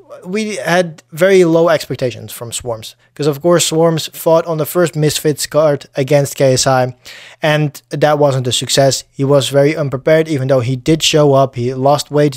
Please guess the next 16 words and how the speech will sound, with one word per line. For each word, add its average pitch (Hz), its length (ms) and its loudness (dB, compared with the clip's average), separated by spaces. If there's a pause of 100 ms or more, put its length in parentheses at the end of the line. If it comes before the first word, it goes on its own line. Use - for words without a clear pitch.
to 139 60 -6
make 143 300 -2
the 139 100 -2
weight 131 380 0
that 127 320 -4
K 127 160 -6
S 123 100 -6
I 123 60 -2
put 139 220 -4
in 160 140 0
there, 160 200 2 (160)
and 156 320 0 (140)
he 180 160 2
continued 233 540 0
that 135 120 2
journey. 135 400 -2